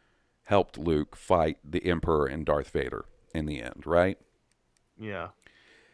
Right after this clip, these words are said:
Speaker 1: And obviously they didn't use that idea again, but,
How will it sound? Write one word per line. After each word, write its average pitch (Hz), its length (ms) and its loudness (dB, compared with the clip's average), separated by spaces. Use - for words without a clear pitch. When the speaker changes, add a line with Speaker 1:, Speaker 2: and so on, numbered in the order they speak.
Speaker 1:
And 98 160 2
obviously 104 480 4
they 107 160 6
didn't 104 200 4
use 110 180 -4
that 107 200 4
idea 101 400 4
again, 131 560 0
but, 87 360 6